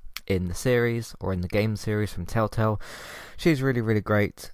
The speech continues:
and, uh, one of my favourite, uh, one of my favourite characters, probably just regardless anyway.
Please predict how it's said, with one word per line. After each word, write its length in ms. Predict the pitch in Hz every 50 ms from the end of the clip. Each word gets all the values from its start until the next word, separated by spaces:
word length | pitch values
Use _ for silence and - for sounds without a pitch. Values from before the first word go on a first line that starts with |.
| - _
and, 400 | 98 104 104 98 98 95 98 92
uh, 200 | 95 95 95 92
one 160 | 92 101 101
of 120 | 95 - -
my 140 | 95 95
favourite, 600 | 92 - - 90 92 92 92 92 - - - - - -
uh, 200 | - 101 98 104
one 120 | 131 165
of 60 | 170
my 140 | 165 156 147
favourite 320 | - - 127 113 107 -
characters, 460 | - - 110 107 98 - - 104 98 -
probably 520 | _ - 104 98 98 90 - 98 95 92
just 320 | - - 95 - - - - -
regardless 640 | - 95 - - 95 95 98 95 98 95 90 - -
anyway. 480 | 95 95 92 90 90 92 90 90 90